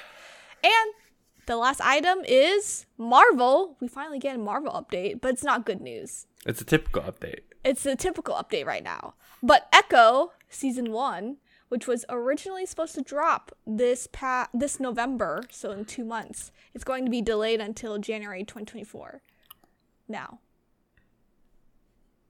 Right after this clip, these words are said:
Speaker 1: But they said it might be delayed even further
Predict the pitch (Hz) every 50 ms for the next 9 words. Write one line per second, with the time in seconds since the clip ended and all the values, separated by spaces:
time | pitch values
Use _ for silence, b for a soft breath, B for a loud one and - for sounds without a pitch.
0 | _ _ _ _ - 247 220 302 320 339 - - - - 226 226 254 269 277 -
1 | - 269 262 254 220 - 214 226 233 214 233 226 - 208 214 - - 226 220 220
2 | 214 208 214 202 - - 240 240 214 220 208 220 214 - 262 269 302 330 277 240
3 | 196 180 185 190 233 269 -